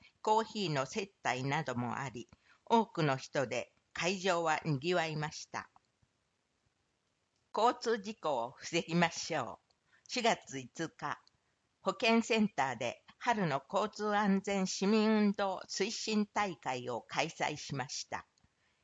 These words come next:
約三百人が参加し、交通安全意識を高める講演が行われました。また、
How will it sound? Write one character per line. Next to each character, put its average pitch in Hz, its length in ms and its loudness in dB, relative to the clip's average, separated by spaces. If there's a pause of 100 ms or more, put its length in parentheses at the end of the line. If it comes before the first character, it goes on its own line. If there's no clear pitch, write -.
(120)
約 185 380 0 (160)
三 214 320 4
百 233 260 -4
人 151 220 0
が 131 140 -4
参 143 320 -4
加 139 160 -10
し、 - 340 -10 (460)
交 214 200 4
通 214 240 4
安 202 240 6
全 180 360 0
意 226 100 -6
識 - 320 -4
を 135 120 2
高 185 300 -2
め 202 160 2
る 147 200 -6
講 180 240 0
演 185 200 0
が 170 200 -2 (120)
行 170 220 -6
わ 160 320 2
れ 147 80 -2
ま 143 160 -4
し - 200 -12
た。 - 180 -8 (580)
ま 185 180 4
た、 - 320 -2